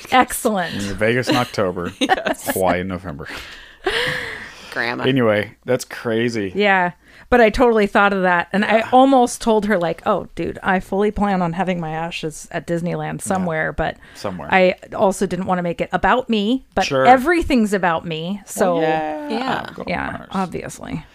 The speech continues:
Speaker 1: That's
Speaker 3: But y-,
Speaker 1: adorable.
Speaker 3: you understand why Disneyland has to put that on their rules
Speaker 2: Mm-hmm.
Speaker 3: officially. 'Cause
Speaker 2: Yeah.
Speaker 3: you,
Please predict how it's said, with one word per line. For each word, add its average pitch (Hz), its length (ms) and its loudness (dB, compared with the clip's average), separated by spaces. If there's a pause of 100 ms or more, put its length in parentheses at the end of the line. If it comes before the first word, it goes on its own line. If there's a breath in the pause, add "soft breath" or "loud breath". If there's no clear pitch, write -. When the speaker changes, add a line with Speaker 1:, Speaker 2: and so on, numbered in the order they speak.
(180 loud breath)
Speaker 1:
That's - 20 -16
Speaker 3:
But - 80 -2
y-, 147 120 4
Speaker 1:
adorable. 135 240 -2
Speaker 3:
you 156 120 6
understand 185 360 0
why 139 120 4
Disneyland 123 440 -4
has 107 220 -4
to 107 80 -6
put 98 260 -6
that 92 240 0
on 92 260 -4
their 85 240 -6 (100)
rules 98 600 -4 (260)
Speaker 2:
Mm-hmm. 247 320 0 (100)
Speaker 3:
officially. 87 800 0
'Cause - 60 -16 (260)
Speaker 2:
Yeah. 240 240 2
Speaker 3:
you, 120 240 -2